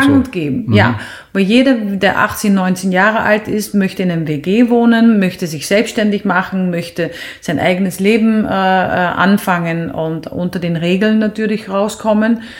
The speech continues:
Speaker 1: Ähm, auch wenn man, äh, super in, in, im Elternhaus, äh, es gehabt hat, möchte einfach seine eigene Selbstständigkeit entwickeln. Und das machen alle.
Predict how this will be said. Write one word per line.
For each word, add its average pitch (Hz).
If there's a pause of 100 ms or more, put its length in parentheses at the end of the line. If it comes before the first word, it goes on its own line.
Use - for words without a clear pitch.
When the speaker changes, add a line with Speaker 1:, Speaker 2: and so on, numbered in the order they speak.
(460)
Speaker 1:
Ähm, 190
auch -
wenn 294
man, 269
äh, 214
super 208
in, 185
in, -
im 185
Elternhaus, 156
äh, 139
es -
gehabt 170
hat, 254 (360)
möchte 202
einfach 196
seine 196
eigene 180
Selbstständigkeit 160
entwickeln. 151
Und -
das 175
machen 185
alle. 151